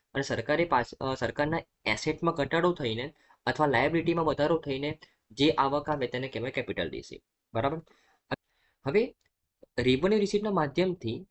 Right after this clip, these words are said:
સરકાર પાસે પૈસા કેવી રીતના આવે? તો બે રીતના આવે, ટેક્સ અને નોન ટેક્સથી. ટેક્સમાં તો આપણે જોયું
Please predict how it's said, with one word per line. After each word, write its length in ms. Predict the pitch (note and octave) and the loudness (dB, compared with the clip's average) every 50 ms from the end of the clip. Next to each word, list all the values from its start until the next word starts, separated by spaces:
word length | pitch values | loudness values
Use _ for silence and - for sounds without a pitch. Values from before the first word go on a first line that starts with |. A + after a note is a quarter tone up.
| _ _ | _ _
સરકાર 380 | - - - C#3+ - F3+ F#3 | -8 -4 -2 0 2 2 2
પાસે 360 | F#3+ - F#3 F3+ - - F#3+ F#3+ | 2 2 0 0 0 0 -2 -2
પૈસા 420 | - - C3 C#3 C3+ - E3+ E3+ | 0 0 0 0 0 0 -2 -2
કેવી 220 | E3+ - E3+ D#3+ | -2 -2 -2 0
રીતના 300 | C#3+ B2 - - G2+ F#2 | 0 -2 -2 -2 -4 -6
આવે? 200 | F2+ - B2+ D#3+ - _ _ _ _ _ _ _ - | -6 -6 -8 -10 -12 _ _ _ _ _ _ _ -4
તો 80 | D#3 | -4
બે 200 | D3 D3 D#3 D#3+ | 0 2 2 2
રીતના 320 | D3+ C3 A2 - G#2 F#2 F2 | 2 2 -2 -2 -2 -4 -4
આવે, 220 | F2 G2 C3 E3+ - _ _ _ _ _ _ _ _ _ _ _ _ _ _ _ _ _ _ _ | -4 -4 -8 -12 -12 _ _ _ _ _ _ _ _ _ _ _ _ _ _ _ _ _ _ _
ટેક્સ 440 | - C3+ D#3 D3 - - - - - _ _ - | 2 4 4 2 -2 -10 -14 -16 -18 _ _ -8
અને 180 | C3+ C3+ C#3 C3+ | -6 -2 -2 -2
નોન 280 | B2 A2 G#2+ G2+ G2 | -2 -2 -4 -4 -4
ટેક્સથી. 440 | E2+ - B1+ - - - - - - - _ _ _ _ _ _ _ _ _ _ _ _ _ _ _ _ _ _ _ _ _ _ _ _ _ - | -6 -8 -8 -10 -10 -12 -20 -20 -20 -20 _ _ _ _ _ _ _ _ _ _ _ _ _ _ _ _ _ _ _ _ _ _ _ _ _ 0
ટેક્સમાં 400 | C#3 C#3 - - - E3+ E3+ E3 | 0 0 0 -4 -6 -4 -4 -2
તો 80 | F3+ | -2
આપણે 180 | E3 - F3 D#3+ | -2 -2 -2 -2
જોયું 340 | E3+ E3 D#3 A#2+ A#2 - | -2 -2 -2 -2 -4 -8